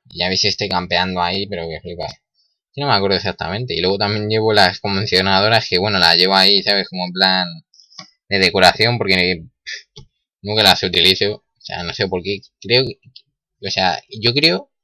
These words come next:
que no las utilizo. Bueno, creo que aquí en este juego no sé si las habré utilizado en buscar y destruir o ni eso, ¿sabes? Pues es que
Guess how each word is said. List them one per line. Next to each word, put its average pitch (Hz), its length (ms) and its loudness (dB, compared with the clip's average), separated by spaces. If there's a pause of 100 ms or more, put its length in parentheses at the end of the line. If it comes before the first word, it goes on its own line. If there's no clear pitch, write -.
que 104 220 -6
no 120 80 0
las 135 180 2
utilizo. 139 680 0 (1600)
Bueno, 117 180 2
creo 131 220 6
que 123 320 4
aquí 104 340 4
en 135 80 2
este 123 240 2
juego 131 320 4
no 117 140 2
sé 120 120 4
si 113 120 0
las 107 180 4
habré 110 320 6
utilizado 110 480 2
en 110 60 -4
buscar 107 260 2
y 107 60 4
destruir 104 420 2 (100)
o 98 120 -4
ni 95 160 2
eso, 120 240 0
¿sabes? 147 240 -2
Pues 95 160 -2
es - 100 -8
que 120 160 -6